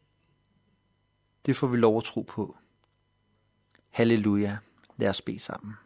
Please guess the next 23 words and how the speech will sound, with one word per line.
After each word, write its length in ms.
Gud, 140
vi 100
takker 340
dig, 200
at 120
der 120
kommer 440
en 140
dag, 360
hvor 160
alt 180
bliver 180
godt. 400
Vi 80
takker 320
dig 80
for 100
det 180
billede, 280
vi 80
fik 300
her 140
i 400